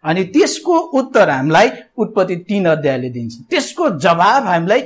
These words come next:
उत्पत्ति तिन अध्यायले दिन्छ। किन उत्पत्ति तिन अध्यायमा केही यस्तो कुरा घटेको छ जसको कारणले यो सारा ब्रह्माण्ड, यो सारा पृथ्वी,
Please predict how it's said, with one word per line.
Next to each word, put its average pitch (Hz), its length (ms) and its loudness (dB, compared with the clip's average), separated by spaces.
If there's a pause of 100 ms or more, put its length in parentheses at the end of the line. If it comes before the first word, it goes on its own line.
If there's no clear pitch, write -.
(160)
उत्पत्ति 269 400 0
तिन 285 260 2
अध्यायले 175 420 0
दिन्छ। 143 240 -4 (140)
किन 269 140 4
उत्पत्ति 214 520 2
तिन 214 200 -2
अध्यायमा 180 400 2
केही 233 400 -2
यस्तो 349 380 -6
कुरा 254 180 2
घटेको 151 460 -4
छ 170 120 -6 (460)
जसको 262 500 -2
कारणले 156 540 2 (280)
यो 180 80 -4
सारा 196 340 4
ब्रह्माण्ड, 165 600 2 (500)
यो 156 100 0
सारा 185 360 6
पृथ्वी, 233 920 0